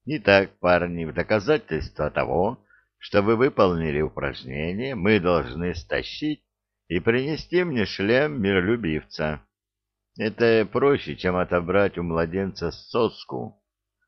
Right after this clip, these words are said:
взревел Брехун крикливый. «Да, чуть не забыл, голова садовая»,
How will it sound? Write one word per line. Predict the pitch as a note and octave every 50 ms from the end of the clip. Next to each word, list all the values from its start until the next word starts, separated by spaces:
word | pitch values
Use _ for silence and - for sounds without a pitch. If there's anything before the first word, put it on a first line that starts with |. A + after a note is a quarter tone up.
| _ _
взревел | - A#2+ - - D2+ D#2 D#2 E2+ G2 G#2 G#2+ A2 G#2
Брехун | F2 C#2+ D2 - - - D#2+ D#2+ D#2+ D2 -
крикливый. | - - D#2 D2+ - - - B1+ C2+ C#2 C2 B1 B1 B1 A#1+ A1+ _ _ _ _ _ _ _ _ _ _ _ _ _ _ _ _ _ _ _ _ _
«Да, | - D#2+ F2+ F#2+ G#2 A2 A#2 A#2+ B2 A#2+ _ _ _ -
чуть | G#2 B2 A2+ -
не | - C3
забыл, | A2+ F#2+ G2+ E2+ D2+ E2 F#2 G2 G2 F2+ - _ -
голова | - - B2+ F2+ A#1+ D2 D2+ C#2 C#2 D2 D#2 C#2+ -
садовая», | - - - D2 C#2+ D2+ D2+ D2 C#2 C2 B1+ B1+ A#1+ A#1+ A#1+ -